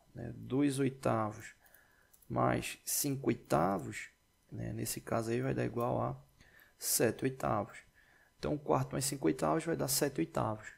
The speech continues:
beleza. E aqui, quatro polegadas inteiras, seis polegadas inteiras, quatro mais seis, dez. Ou seja, a soma aqui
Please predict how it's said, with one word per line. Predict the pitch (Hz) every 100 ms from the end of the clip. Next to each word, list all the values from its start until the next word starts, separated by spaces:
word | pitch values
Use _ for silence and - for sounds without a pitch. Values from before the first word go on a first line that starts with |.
| -
beleza. | 127 135 110 104 110 - - - - - - -
E | 156 180
aqui, | 175 - 135 120 - - - -
quatro | 131 135 127
polegadas | 131 123 120 117 117 127
inteiras, | 135 151 175 202 - -
seis | - 143 135
polegadas | 139 131 127 131 131 139
inteiras, | 147 151 160 190 -
quatro | - 151 156 147
mais | 147
seis, | - 185 185 -
dez. | 123 117 117 -
Ou | -
seja, | - 120 -
a | 131
soma | - - - 170 202 165 113 120
aqui | - 113 - - 175 135